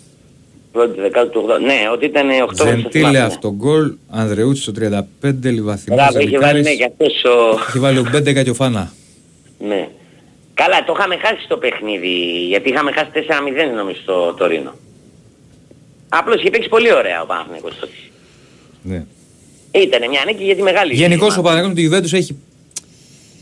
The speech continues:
Speaker 2: Εντάξει, τότε
Speaker 1: Ναι,
Speaker 2: αποκλείστηκε,
Speaker 1: εντάξει.
Speaker 2: αλλά έχει, έχει καλή παράδοση.
Speaker 1: Έχω ζήσει τώρα αυτό με το μάτς που κερδίσαμε εδώ με το Σαραβάκο.
Speaker 2: Ναι.
Speaker 1: Θυμάσαι, στο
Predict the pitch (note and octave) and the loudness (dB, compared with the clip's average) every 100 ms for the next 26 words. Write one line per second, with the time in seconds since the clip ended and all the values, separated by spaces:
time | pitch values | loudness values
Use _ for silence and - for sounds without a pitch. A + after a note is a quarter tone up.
0 | - - C#3 - D3 B2+ D#3+ D#3 D#3 D3 | -20 -6 -4 0 0 2 2 2 2 2
1 | D3 D3 D#3+ E3 D#3 E3 D#3+ - C#3+ C#3+ | 0 2 2 2 2 2 2 0 0 2
2 | C#3+ B2 A2 G2 F2+ - - _ _ - | 2 2 0 -2 -4 -8 -14 _ _ -20
3 | - G#2 B2 C#3+ G#2+ A#2 C#3 G#2 C3 C3 | -4 0 2 2 2 2 -2 -2 0 0
4 | A2 C3 C3 C3 A2+ A2+ G#2+ B2+ B2 B2 | 0 2 2 2 2 2 4 2 -2 -4
5 | G#2 G#2 A2+ C3 C3 A2 G#2+ B2+ A#2+ A2+ | 0 0 0 0 0 -2 0 4 4 4
6 | G#2 F#2+ F2+ E2+ D#2 C#2+ - - - - | 2 2 0 -2 -6 -12 -20 -20 -20 -12
7 | G2+ G2+ A2+ G2+ F#2 G#2 A2 A#2+ C#3+ C#3+ | -8 -4 -2 0 0 -2 -2 -2 -4 -6
8 | B2 B2 G#2 D#2+ - - _ _ _ _ | -2 0 0 -2 -12 -20 _ _ _ _
9 | _ _ _ _ _ _ _ _ _ _ | _ _ _ _ _ _ _ _ _ _
10 | - A#2+ B2+ - B2 | -4 -2 -2 0 4